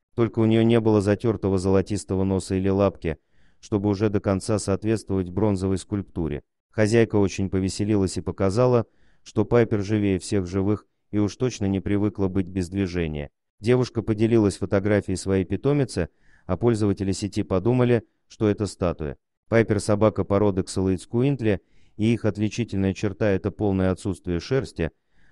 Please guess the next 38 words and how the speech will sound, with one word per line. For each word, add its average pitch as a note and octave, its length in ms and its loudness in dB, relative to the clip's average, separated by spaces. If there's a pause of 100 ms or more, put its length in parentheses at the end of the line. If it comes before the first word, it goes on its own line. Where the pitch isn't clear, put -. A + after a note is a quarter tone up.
но G#2+ 120 2
это A2+ 180 2
не G#2 140 4
делает A2+ 420 2
её G2+ 180 2
менее G2 340 2
привлекательной. E2+ 840 -4 (260)
Хозяйка G#2+ 480 2
взяла G2 320 2
её F#2+ 220 2
весной F#2+ 380 -2
две F#2 180 0
тысячи F#2 380 -4
восемнадцатого F2+ 760 -2
года – A2+ 400 0 (420)
чтобы G#2 340 0
её G2+ 160 2
бастон-терьер G2 720 0
по F#2+ 140 -2
кличке G2+ 400 -4
Райли F#2+ 260 2
не F#2+ 140 0
скучал B2+ 580 -4 (260)
и G2+ 80 -2
обрёл G#2 300 2
нового F#2+ 400 0
друга. E2+ 420 -4 (280)
Из-за G#2 260 2
полного A2+ 440 4
отсутствия G2 500 -2
шерсти G2 380 -4
собака A2+ 560 0 (440)
действительно G#2 560 -2
похожа G2 440 -2
на F#2 140 0
бронзовое F#2+ 520 0
произведение F#2+ 680 -2
искусства. D#2+ 580 -8